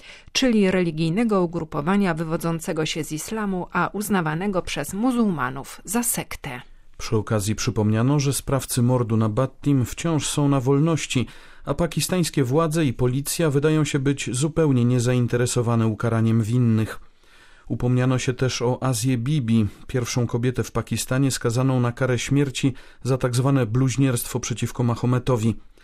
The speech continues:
Speaker 2: Przebywa ona w więzieniu ponad dwa lata, od wielu miesięcy bezskutecznie oczekując na wyznaczenie daty rozprawy apelacyjnej.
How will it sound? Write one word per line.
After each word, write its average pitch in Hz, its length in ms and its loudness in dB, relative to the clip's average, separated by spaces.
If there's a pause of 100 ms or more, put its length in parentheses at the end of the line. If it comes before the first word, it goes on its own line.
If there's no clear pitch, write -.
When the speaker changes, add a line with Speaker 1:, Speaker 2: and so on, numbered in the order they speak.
(240)
Speaker 2:
Przebywa 127 420 0
ona 120 220 2
w 104 100 -4
więzieniu 120 480 2
ponad 120 300 -2
dwa 107 220 0
lata, 139 400 2 (120)
od 117 160 -2
wielu 120 200 2
miesięcy 120 460 0
bezskutecznie 120 760 -2
oczekując 117 600 -2 (340)
na 139 100 2
wyznaczenie 127 540 2
daty 113 320 0
rozprawy 107 520 -2
apelacyjnej. 107 840 0